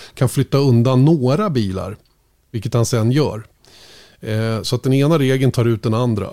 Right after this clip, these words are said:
Och, och, och då får han möjlighet att flytta bort de här som ligger mellan Lewis Hamilton och Max Verstappen.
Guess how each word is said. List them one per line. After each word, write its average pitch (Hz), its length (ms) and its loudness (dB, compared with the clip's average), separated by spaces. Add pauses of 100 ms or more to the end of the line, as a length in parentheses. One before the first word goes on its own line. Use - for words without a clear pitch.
Och, 123 180 -2
och, 139 240 -4 (120)
och 147 100 -4
då 151 180 -2
får 156 200 -2
han 151 120 2
möjlighet 127 400 0
att - 60 -6
flytta 131 260 -2
bort 156 280 -2
de 139 120 4
här 117 140 4
som 113 160 0
ligger 113 280 0
mellan 127 540 0
Lewis 110 260 -2
Hamilton 113 420 -2
och 104 60 -2
Max 104 240 -4
Verstappen. 117 540 -6